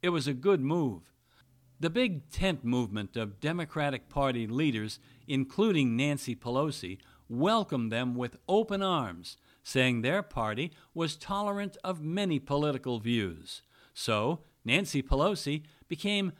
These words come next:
a sort of socialist too, while still claiming to be a Democrat. All of this goes to prove that many Democrats are sort of delusional. Can you be sort of delusional? Probably not.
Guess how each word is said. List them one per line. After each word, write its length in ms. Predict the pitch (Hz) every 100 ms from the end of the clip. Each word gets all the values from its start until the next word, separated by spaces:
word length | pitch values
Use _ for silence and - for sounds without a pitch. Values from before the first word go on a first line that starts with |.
| _
a 100 | -
sort 320 | 151 - 247 196
of 140 | 151
socialist 840 | - - 233 202 190 185 190 -
too, 340 | - 247 185 87 _ _ _
while 260 | 113 110 107
still 340 | - 170 190
claiming 480 | 190 127 107 110 143
to 100 | 147
be 160 | 151 165
a 60 |
Democrat. 640 | 151 190 202 - 131 87 _ _ _ _ _ - -
All 240 | - 240 226
of 100 | 175
this 280 | 180 151
goes 360 | 131 147 156 131
to 120 | -
prove 460 | 120 - 131 113 110
that 180 | 120 110 _ _ -
many 260 | 202 208
Democrats 840 | 143 127 165 143 - 120 120 127 -
are 260 | 123 120 _ _
sort 300 | - 196 202
of 160 | 175 120
delusional. 760 | 135 165 208 165 151 110 76 _ _ _ _
Can 160 | 160 208
you 100 | 240
be 180 | 240
sort 400 | 208 - 151 143
of 140 | 190 180
delusional? 680 | 202 214 214 214 226 254 - _ _ _
Probably 460 | 180 170 131 107 98
not. 400 | 110 101 76